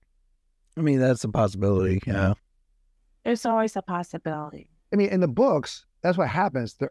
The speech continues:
Speaker 3: Earths do fuse to one, you know, they fuse together to become one, excuse me,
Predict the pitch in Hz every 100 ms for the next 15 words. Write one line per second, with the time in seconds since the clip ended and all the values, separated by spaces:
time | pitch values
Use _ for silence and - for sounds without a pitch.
0 | - 170 196 - - _ _ _ 151 190
1 | 170 _ - 170 147 - 139 135 156 131
2 | 143 - 147 123 123 123 - 185 - 135
3 | 156 160 120 113 123 151 160 123 113 -
4 | 165 123 117